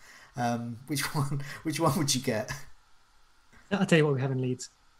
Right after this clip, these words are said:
Speaker 2: World-class managers and great midfielders.
Speaker 1: There we go.
Speaker 2: Um,
Speaker 1: If someone held a world-class manager to your head.
Speaker 2: <laughs>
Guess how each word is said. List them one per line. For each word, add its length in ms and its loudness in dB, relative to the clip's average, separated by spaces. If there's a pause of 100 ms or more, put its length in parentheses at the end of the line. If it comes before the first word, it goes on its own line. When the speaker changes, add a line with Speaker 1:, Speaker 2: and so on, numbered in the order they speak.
Speaker 2:
World-class 400 2
managers 340 2
and 80 -2
great 180 0
midfielders. 440 -4 (100)
Speaker 1:
There 160 6
we 80 2
go. 140 8
Speaker 2:
Um, 460 12
Speaker 1:
If 40 12
someone 200 12
held 360 10
a 40 2
world-class 460 10
manager 360 2
to 160 -2
your 120 2
head. 300 6
Speaker 2:
<laughs> 800 12